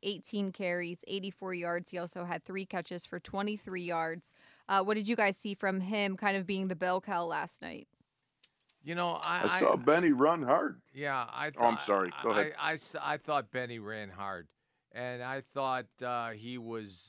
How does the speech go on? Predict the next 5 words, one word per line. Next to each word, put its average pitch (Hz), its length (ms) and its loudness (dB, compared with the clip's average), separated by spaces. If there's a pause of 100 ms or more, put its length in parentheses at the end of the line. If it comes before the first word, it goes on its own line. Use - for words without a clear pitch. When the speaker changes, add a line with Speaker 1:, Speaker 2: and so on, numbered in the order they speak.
Speaker 2:
uh, 104 280 -4 (420)
uh, 113 480 -8 (500)
you 139 120 -10
know, 139 420 -4
he 135 380 -12